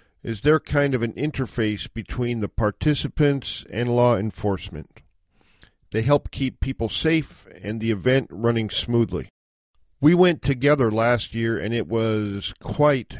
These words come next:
an experience. I'll probably go again. I couldn't go this year because I've just got too many things going on, so when she told me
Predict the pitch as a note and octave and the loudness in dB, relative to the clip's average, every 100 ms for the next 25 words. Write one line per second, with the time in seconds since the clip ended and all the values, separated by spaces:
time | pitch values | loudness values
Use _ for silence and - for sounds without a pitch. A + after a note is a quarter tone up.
0 | - A2+ A#2 - - B2 A#2+ G2 C#2 - | -12 -6 -6 -6 -6 -2 0 -2 -6 -14
1 | - - - - F#2+ A2 D3+ D3+ C3+ A2+ | -20 -20 -20 -12 -6 -2 0 2 0 0
2 | A#2 G#2+ G2 G#2+ E2 - _ _ _ _ | 2 2 -2 -4 -6 -12 _ _ _ _
3 | _ - C#3 F#3+ F#3 C3+ C#3 A#2 B2+ - | _ -10 0 2 2 4 4 4 0 0
4 | G2+ G2 G2+ - G#2 A2 F#2+ A#2+ - A2+ | -4 -4 -6 -6 -4 -6 -6 -8 -2 -2
5 | - B2+ A2+ G#2 G2 C3 C3+ B2+ - G#2+ | 0 -2 -2 -4 -2 0 0 0 0 0
6 | G2+ G2 F#2+ F#2 F#2 - A2+ A2 G#2+ A#2 | 2 -2 -4 -6 -6 0 2 2 0 -2
7 | A2+ A#2 - - E3 F3 C#3 B2 A#2 G2+ | -4 -8 -2 2 2 2 0 -4 -4 -6